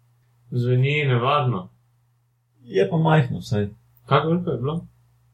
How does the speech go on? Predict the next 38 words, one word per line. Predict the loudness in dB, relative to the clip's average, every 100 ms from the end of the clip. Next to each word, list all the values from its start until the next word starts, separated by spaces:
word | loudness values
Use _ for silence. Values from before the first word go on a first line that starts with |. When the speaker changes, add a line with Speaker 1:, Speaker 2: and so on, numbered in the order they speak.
| _ _ _ _ _ _ 0
Speaker 2:
Mislim, | 4 4 4
da | 4
samo | 6 6
nekaj | 6 2
centimetrov, | -2 0 0 0 -2
ampak | -10 -2
nisem | 0 2
Speaker 1:
Aha. | 0
Speaker 2:
siguren. | 0 0 0 -4
Speaker 1:
Že | -6 -4 0
to | 2
je, | 2 2
ni | 2 2
malo | 2 2 2 0
za | -6
črva, | -2 0 2 -2 -2
nekaj | -2 0 2
centimetrov. | 2 2 0 -2 -2 -6 -14 _ _ _
Speaker 2:
No | 0 2 4
in, | 2 2
em, | 2 4 4 2 -2 -14
hecno | -4 -2 2 4
je | 4
to, | 4 2
da | 4 4 2 0 -10 _
ta | -2 2
fosil | 0 0 0 2
so | 2
odkrili | 0 0 0 2
že | 2 2
v | 2
sedemdesetih | 2 0 0 0 -4 -6 -6
letih | -2 -2 -2 -4 -8 _ _ _ _ _
in | 2
je | 2
bil | 2
tak | 0 -2
čuden, | -2 0 2 0